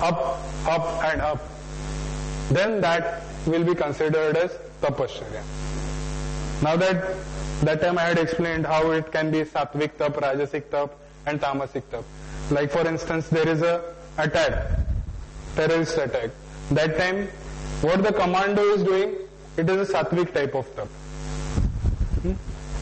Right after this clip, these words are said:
He doesn't remember his family, he doesn't remember his earnings,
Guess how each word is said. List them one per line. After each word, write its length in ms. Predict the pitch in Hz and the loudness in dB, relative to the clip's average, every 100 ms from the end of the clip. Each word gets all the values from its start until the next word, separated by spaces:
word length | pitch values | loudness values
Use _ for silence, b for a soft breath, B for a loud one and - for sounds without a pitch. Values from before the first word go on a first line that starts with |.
| - - - - - - - - 175 | -6 -4 -4 -4 -4 -4 -4 -2 0
He 580 | 220 233 226 151 160 | 2 2 0 0 2
doesn't 400 | 147 180 226 254 | 4 4 4 4
remember 380 | 220 208 202 202 | 4 2 2 4
his 160 | 196 196 | 2 2
family, 540 | 180 156 160 170 196 - - B B | 0 0 2 2 2 0 -10 B B
he 100 | 165 | 2
doesn't 380 | 170 170 202 202 | 4 4 2 2
remember 420 | 202 190 190 185 | 2 2 2 4
his 140 | 185 180 | 4 4
earnings, 560 | 156 156 170 214 220 | 2 2 0 -2 -4